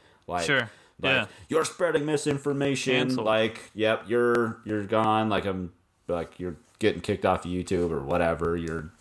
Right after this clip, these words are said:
Speaker 1: you're getting your license revoked or just for things that you say." And, like,
Speaker 2: Yeah.
Speaker 1: like,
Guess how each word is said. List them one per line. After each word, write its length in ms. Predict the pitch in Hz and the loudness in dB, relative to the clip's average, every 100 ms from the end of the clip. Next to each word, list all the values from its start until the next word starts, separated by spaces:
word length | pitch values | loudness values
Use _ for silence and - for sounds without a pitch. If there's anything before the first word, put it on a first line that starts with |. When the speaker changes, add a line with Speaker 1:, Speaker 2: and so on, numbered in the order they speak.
| - | -8
Speaker 1:
you're 160 | 107 107 | -4 0
getting 220 | 127 117 | 2 2
your 100 | 104 | 0
license 480 | 92 101 - 104 - | 2 2 0 -2 -2
revoked 500 | 95 92 92 95 - | 0 4 4 2 -2
or 220 | 90 82 - | -6 -6 -4
just 220 | 110 - | -4 -2
for 160 | 110 95 | -2 -2
things 360 | - 113 95 | 0 0 2
that 180 | 98 - | -2 -2
you 120 | 82 | -6
say." 760 | - - 117 104 90 82 73 - - - _ _ _ _ - - | -8 0 2 4 2 -2 -6 -12 -20 -20 _ _ _ _ -12 -2
And, 140 | 107 | 0
like, 200 | 107 92 | 0 0
Speaker 2:
Yeah. 220 | 135 120 104 - _ _ _ _ _ _ _ _ _ _ - | 2 0 -2 -14 _ _ _ _ _ _ _ _ _ _ -4
Speaker 1:
like, 360 | 104 95 - | -2 -2 -8